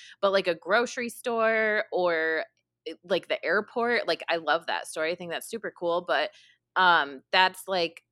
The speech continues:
I think a little bit of a lower risk than,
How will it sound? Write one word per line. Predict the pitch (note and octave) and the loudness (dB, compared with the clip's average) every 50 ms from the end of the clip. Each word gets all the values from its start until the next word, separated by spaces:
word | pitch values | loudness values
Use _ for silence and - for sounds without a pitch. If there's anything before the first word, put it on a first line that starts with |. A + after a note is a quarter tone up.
| _ _ - | _ _ -6
I | F3 E3+ | -6 -6
think | - F#3+ E3+ - F3+ | -6 -8 -8 -6 -6
a | D#3 | -6
little | D3+ D3 D#3 F3 E3 E3 F3+ F#3 F#3+ | -6 -6 -6 -4 -4 -2 -2 -4 -4
bit | F#3+ G#3 G3 - | -4 -4 -4 -4
of | - F3+ F3 | -4 -4 -4
a | E3+ | -4
lower | D#3+ D#3+ D#3+ D#3+ D#3+ D#3+ D#3 D#3 D3+ C#3 C#3+ | -4 -4 -4 -4 -2 -2 -4 -4 -6 -8 -8
risk | D3 B2+ D#3 F#3 A#3+ - - - - _ - _ _ | -6 -6 -4 -6 -6 -8 -12 -14 -16 _ -20 _ _
than, | F3 E3+ E3+ E3 E3 D#3+ D#3 D#3 D#3 D#3 D#3 - | -6 -2 0 0 2 0 0 -2 -4 -6 -10 -12